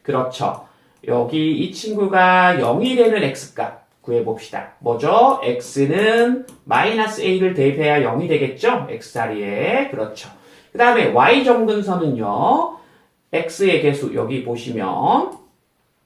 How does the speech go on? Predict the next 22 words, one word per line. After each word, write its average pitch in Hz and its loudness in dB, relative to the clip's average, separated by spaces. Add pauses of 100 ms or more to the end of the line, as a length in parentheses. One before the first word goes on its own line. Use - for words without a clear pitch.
(260)
일 185 -2
분의 202 0
B, 117 -10
일 175 -4
분의 180 -2
B가 135 0
되죠? 175 2 (280)
자, 123 -2
그래서 127 2
Y는, 139 2
Y 180 0
점근선은 165 -2
B가 120 -6
되겠네요. 95 -10 (400)
자, 113 -2
그래서 117 0 (400)
이 143 -8
친구와 190 2 (180)
이 - -14
친구가 139 -2
같아야 135 0
되겠네요. 123 0